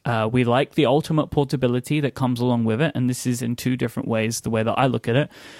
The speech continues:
My iPad is more portable than my Macs, but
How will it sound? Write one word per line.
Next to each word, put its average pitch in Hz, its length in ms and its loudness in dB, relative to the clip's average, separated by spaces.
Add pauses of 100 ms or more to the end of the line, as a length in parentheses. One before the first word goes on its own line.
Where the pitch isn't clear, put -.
(300)
My 147 380 4
iPad 165 300 2
is 147 160 0
more 135 180 4
portable 131 720 0
than 127 480 0
my 135 140 4
Macs, 117 500 -2 (380)
but - 240 2